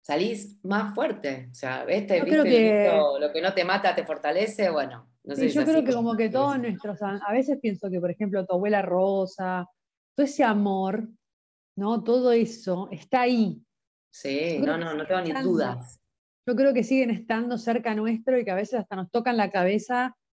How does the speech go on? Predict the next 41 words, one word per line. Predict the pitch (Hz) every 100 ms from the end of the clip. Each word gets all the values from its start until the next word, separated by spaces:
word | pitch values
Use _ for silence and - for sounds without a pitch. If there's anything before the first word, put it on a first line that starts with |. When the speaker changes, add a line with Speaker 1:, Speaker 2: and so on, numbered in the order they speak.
| _ _
Speaker 1:
Total. | 151 147 147
Speaker 2:
como | 202
para | 190 180
darnos | 196 226 247 233
pila, | 240 202 180 170
¿no? | 190 233
Porque | 202 185 214
esto | 247
es | 220
muy | 240
de | 226
las | 202
teorías | 190 214
de | 208
constelación, | 170 - 180 185 220 202 185 _ _ _
que | -
voy | 277 330
a |
repetir, | 254 202 240 226 185
son | - 285 294
teorías | 254 262 294 302 220
de | 190
personas | 190 240 254 226
que | 196 175 - _
se | _ _ 208
formaron | - 190 190 220 247 240
con | 214
determinadas | 185 180 190 220 233 214
terapias | 202 202 240 220
y | -
que | 185
Speaker 1:
Mm. | 185
Speaker 2:
manejan | 185 214 247
determinados | 202 185 196 220
lenguajes | 202 190 202 233 269 262
que | 196 -
se | 180
pueden | 254 269
compartir | 233 214 185 185 254 233 226
o | 208
no, | 247 302 330